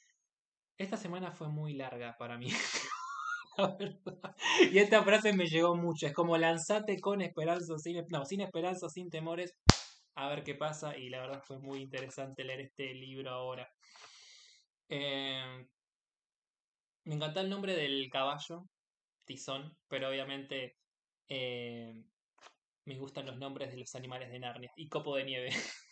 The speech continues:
<laughs> Me encanta el nombre, justo tenía que ver con las bolas de nieve. Eh, esto ya lo dije. Me dio mucha gracia que Charco Sombrío dice: "No corremos peligro de quemarnos.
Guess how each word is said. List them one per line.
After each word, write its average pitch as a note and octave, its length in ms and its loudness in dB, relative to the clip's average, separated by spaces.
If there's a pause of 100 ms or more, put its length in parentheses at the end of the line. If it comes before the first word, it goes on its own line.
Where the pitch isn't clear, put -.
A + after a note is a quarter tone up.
(140)
<laughs> - 400 -8 (640)
Me C3+ 80 -10
encanta C3+ 260 -8
el C#3 80 -6
nombre, B2+ 300 -10
justo F3 260 -8
tenía C#3+ 240 -6
que C#3 60 -6
ver C3+ 80 -4
con C3+ 80 -12
las A#2+ 100 -12
bolas B2 160 -8
de A#2+ 60 -10
nieve. A#2 160 -12 (1700)
Eh, C3+ 520 -12 (380)
esto D3+ 180 -12
ya B2+ 80 -12
lo B2+ 80 -8
dije. C#3 460 -12 (800)
Me D3 140 -4
dio F3 100 -4
mucha F3+ 220 -4
gracia D#3 360 -4
que B2+ 560 -2
Charco - 220 -6
Sombrío C#3+ 320 -8
dice: C3+ 420 -8
"No F3+ 180 -6
corremos G3 400 -4
peligro E3+ 320 -2
de D3 140 -4
quemarnos. B2 580 -8